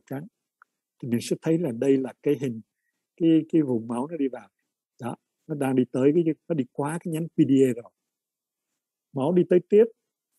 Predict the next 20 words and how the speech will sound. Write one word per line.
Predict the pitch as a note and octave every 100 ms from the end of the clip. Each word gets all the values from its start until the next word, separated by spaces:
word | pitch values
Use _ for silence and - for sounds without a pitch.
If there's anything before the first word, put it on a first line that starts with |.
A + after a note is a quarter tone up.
| _ _ -
tới | D3+ E3+
cái |
nhánh | E3+ E3
P | F3
L | F3 D3+ C3+
B. | B2 C3+ D3 _ _ _ _ _ _
Tiếp | G3+ G3+
nữa, | F3+ G3 B3 - _ _ _ _ _ -
đây, | C#3 C#3 F3
đây | D#3+
là | D3+ B2
đang | C#3+ D3 -
diastole, | C3+ D#3 E3 - C3 G#2+
đang | B2+ C3+
tâm | - C#3 B2
trương | D3+ C#3
thì | C3+
máu | A2 A#2+ D3
nó, | F#3+ _ _ _ _ _
nó | F3